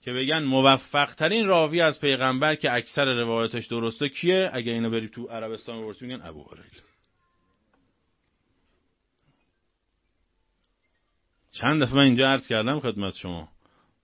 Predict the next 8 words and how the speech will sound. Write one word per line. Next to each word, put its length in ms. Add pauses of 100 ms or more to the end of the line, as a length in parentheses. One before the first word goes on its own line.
(340)
مادر 340
معاویه 480
که 120
نماد 440
فحشاست 800
شده 220
نماد 500 (1080)
عفت. 680